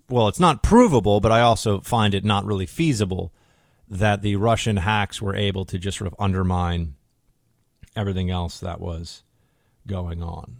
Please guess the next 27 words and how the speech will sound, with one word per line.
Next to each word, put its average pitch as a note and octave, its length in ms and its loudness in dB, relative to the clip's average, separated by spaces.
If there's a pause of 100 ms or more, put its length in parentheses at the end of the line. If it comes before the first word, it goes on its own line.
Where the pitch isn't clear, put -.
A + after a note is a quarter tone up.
(100)
Uh, E2+ 440 -8
I, G2 80 0
I - 20 4
don't G#2+ 160 2
believe G2 320 0
that - 100 -6
Russia G2 320 -2
was F#2 160 -6
able F#2+ 180 -4
to F2+ 100 -8
get F#2+ 120 -4
access F#2 460 -6
into F2+ 160 -6
these E2+ 220 -8
systems, G#2+ 560 -4 (560)
and E2+ 320 -4
that E2+ 180 -8
once A2+ 300 0
Russia G#2 260 -4
had F#2 220 -2
access, F#2 640 -6
it G2+ 160 -10
was F2+ 360 -6
able F2 520 -4 (680)
to, F2+ 320 -2
from F#2+ 320 0
there, C3 500 6